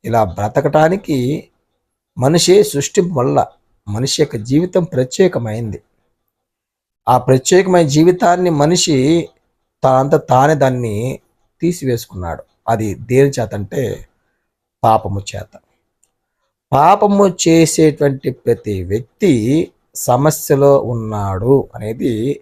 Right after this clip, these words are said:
మనం అర్థం చేసుకోవాలి. ఒక వ్యక్తి పాపంలో జీవిస్తున్నాడంటే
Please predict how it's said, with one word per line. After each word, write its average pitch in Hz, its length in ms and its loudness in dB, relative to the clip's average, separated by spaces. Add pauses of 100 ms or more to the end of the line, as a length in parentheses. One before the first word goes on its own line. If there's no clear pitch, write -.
(600)
మనం 110 280 -4
అర్థం 104 400 -2
చేసుకోవాలి. 101 680 -8 (1120)
ఒక 90 180 -8
వ్యక్తి 90 380 0 (440)
పాపంలో 143 480 2 (160)
జీవిస్తున్నాడంటే 107 880 -6